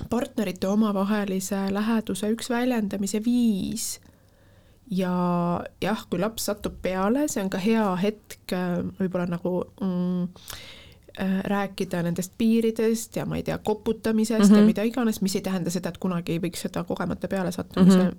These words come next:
Speaker 1: mm, teemat tõusetuda. Aga et see ongi meie omavahelise läheduse ja armastuse väljendamise ja kogemise viis ja see on, ma ei tea, lapsevanemate privaatne aeg. Ei, laps ei ole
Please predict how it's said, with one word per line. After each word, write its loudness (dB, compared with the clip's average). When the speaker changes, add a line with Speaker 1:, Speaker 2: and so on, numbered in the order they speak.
Speaker 1:
mm, 0
teemat -2
tõusetuda. -2
Aga 0
et -2
see -2
ongi 0
meie 4
omavahelise -2
läheduse -2
ja 0
armastuse -4
väljendamise -2
ja -4
kogemise -2
viis 0
ja -2
see -2
on, 0
ma -2
ei -2
tea, -2
lapsevanemate -2
privaatne -2
aeg. 0
Ei, 4
laps -4
ei 2
ole 2